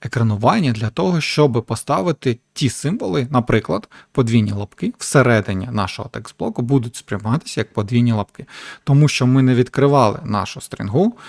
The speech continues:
фактично це не є стрінгою, ну, можна сказати, є стрінгою, але в вигляді текст-блоків, які починаються з трьох подвійних лапок. Тому вони тільки ними і можуть бути завершені. Тому подвійні лапки всередині нашого текст-блока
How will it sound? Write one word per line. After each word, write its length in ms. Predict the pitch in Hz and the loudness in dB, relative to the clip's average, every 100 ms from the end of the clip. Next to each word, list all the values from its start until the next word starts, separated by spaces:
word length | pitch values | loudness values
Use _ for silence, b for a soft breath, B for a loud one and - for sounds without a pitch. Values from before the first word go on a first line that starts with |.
| B B | B B
фактично 320 | - - - - | -12 -8 -10 -10
це 140 | - | -8
не 120 | 95 95 | -6 -6
є 140 | - | -8
стрінгою, 420 | - 104 107 226 - | -12 -10 -6 -6 -6
ну, 120 | 160 - _ _ | -8 -10 _ _
можна 220 | 117 113 | 0 0
сказати, 360 | 104 107 - 98 | -2 -8 -10 -8
є 120 | 110 | -8
стрінгою, 540 | - 107 101 143 165 - | -4 -4 0 2 0 -2
але 320 | 131 95 101 | -6 -4 -4
в 60 | 98 | -4
вигляді 440 | 107 98 98 98 | -6 -4 -4 -4
текст-блоків, 580 | 95 92 - 90 - - | -6 -8 -6 -8 -8 -12
які 180 | 110 - | -12 -10
починаються 540 | 98 - 107 156 - | -10 -6 -4 -4 -6
з 160 | - - | -12 -8
трьох 420 | - 107 131 - | -2 0 0 -2
подвійних 600 | - 101 98 90 95 - | -4 -4 -2 -4 -6 -6
лапок. 340 | 104 - - | -8 -8 -10
Тому 300 | - 113 175 | -4 -2 -2
вони 280 | 175 139 156 | -2 -2 -2
тільки 360 | - 139 - 139 B - | -4 -6 -6 -8 B 0
ними 440 | 131 170 226 208 | 4 6 6 4
і 80 | - | 0
можуть 440 | 117 120 127 123 - B B - | 0 2 0 -4 -8 B B -6
бути 400 | 110 120 113 - B B - | 0 0 -2 -8 B B -10
завершені. 760 | 110 123 127 117 110 - 120 117 - | -2 2 2 2 0 -4 -10 -12 -8
Тому 200 | 113 104 | -6 -6
подвійні 460 | - 110 110 104 | -4 -4 -2 -4
лапки 280 | - 107 - | -4 -10 -12
всередині 800 | - - 120 110 110 101 104 - | -12 -2 2 4 4 2 -2 -10
нашого 360 | - - - - | -10 -12 -14 -14
текст-блока 640 | - - - - 202 226 | -14 -16 -14 -6 -6 -6